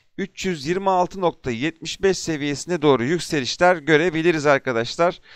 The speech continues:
Şöyle şu an bulunduğu seviyeden baktığımızda, e,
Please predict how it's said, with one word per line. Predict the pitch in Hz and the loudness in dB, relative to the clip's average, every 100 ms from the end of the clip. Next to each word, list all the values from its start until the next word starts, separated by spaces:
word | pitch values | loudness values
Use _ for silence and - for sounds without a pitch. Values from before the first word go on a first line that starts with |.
| - | -20
Şöyle | - 180 | -4 -4
şu | 135 196 | 2 4
an | 180 165 | 4 4
bulunduğu | 170 175 170 180 | 0 -2 0 -2
seviyeden | 156 175 147 143 123 123 117 | 0 -2 0 0 2 0 2
baktığımızda, | 170 - - 131 110 120 175 190 - _ _ _ _ | 0 0 -10 -8 -8 -2 -2 -2 -10 _ _ _ _
e, | - | -12